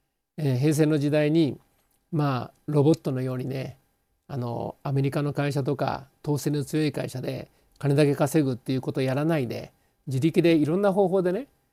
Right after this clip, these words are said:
まあ、自力で道を切り開いた人たち、彼らが中心ですよね。今なんか聞くとですね、日本のサラリーマンの会社ってですね、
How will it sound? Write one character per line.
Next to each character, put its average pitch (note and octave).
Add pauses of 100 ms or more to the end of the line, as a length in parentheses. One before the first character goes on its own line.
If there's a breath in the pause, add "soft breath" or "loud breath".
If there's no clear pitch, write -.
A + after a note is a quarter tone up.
(220)
ま D#3
あ、 -
自 C3+
力 D#3+
で D#3
道 D3+ (160)
を C#3
切 D3+
り C#3
開 D3+
い C#3
た B2
人 -
た -
ち、 - (400)
彼 G#3
ら E3+
が B2 (140)
中 C#3
心 C3+
で C3
す A#2+
よ A#2+
ね。 C3+ (580)
今 D#3+
な E3
ん C3
か -
聞 -
く F3
と G#3
で E3+
す C3
ね、 C#3
日 A#2+
本 D#3
の C3+
サ -
ラ C#3+
リ E3+
ー -
マ F3
ン F3
の E3
会 D#3+
社 D#3+
っ D#3
て -
で C#3
す -
ね、 G#2+